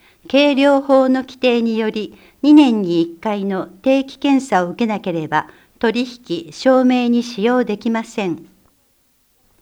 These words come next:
集合検査受検者は、静岡県計量協会から送付された通知書に記載の指定場所にはかりを持参してください。問い合わせ、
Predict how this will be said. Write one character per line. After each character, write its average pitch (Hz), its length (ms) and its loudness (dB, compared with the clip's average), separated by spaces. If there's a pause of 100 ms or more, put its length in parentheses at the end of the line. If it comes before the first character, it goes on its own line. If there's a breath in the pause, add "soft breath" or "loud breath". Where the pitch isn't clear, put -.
(640 soft breath)
集 285 360 -2
合 277 260 2
検 262 320 -4
査 254 140 -2
受 240 180 -4
検 240 300 -2
者 170 140 -4
は、 160 200 -2 (300 soft breath)
静 226 320 -6
岡 269 300 0
県 175 360 -6
計 269 260 0
量 277 260 0
協 277 280 0
会 180 280 -8
か 156 140 -8
ら 156 120 -6
送 202 300 -2
付 202 100 -18
さ 196 140 -2
れ 180 140 -6
た 175 240 -4 (280 loud breath)
通 269 240 -4
知 269 100 -16
書 285 180 -2
に 214 180 -2
記 - 100 -20
載 196 280 -4
の 190 160 -4
指 - 160 -18
定 220 200 0
場 202 120 -4
所 208 160 -6
に 180 320 -6
は - 180 -10
か 277 160 -2
り 254 160 0
を 185 80 0
持 165 140 -8
参 202 280 -4
し - 140 -18
て 202 100 -6
く 202 120 -8
だ 185 120 -4
さ 190 220 -4
い。 - 160 -12 (640 soft breath)
問 254 240 0
い 247 60 -2
合 220 100 0
わ 220 100 -4
せ、 - 320 -8